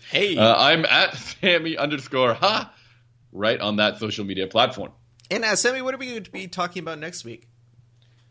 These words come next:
Speaker 2: Um, I'm not sure. I think I mentioned about last week that we will ha-, I will be having a Mazda three all-wheel drive as well as a Subaru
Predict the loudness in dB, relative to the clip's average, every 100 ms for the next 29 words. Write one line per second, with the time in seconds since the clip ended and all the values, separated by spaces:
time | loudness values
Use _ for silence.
0 | _ _ _ 0 6 8 10 8 6 -2
1 | -4 -2 -4 -4 -2 -4 -6 _ 4 6
2 | 6 4 0 -4 2 6 8 6 4 -10
3 | -6 -2 4 6 8 8 6 4 6 6
4 | 4 0 2 2 2 2 2 2 0 -2
5 | -2 2 6 6 6 0 4 4 6 4
6 | 4 2 2 4 4 2 2 2 0 -2
7 | -4 -2 -2 -2 -4 -6 0 4 4 4
8 | 2 4 6 6 4 2 2 2 2 0
9 | -2 2 0 0 -4 -6 -4 0 2 2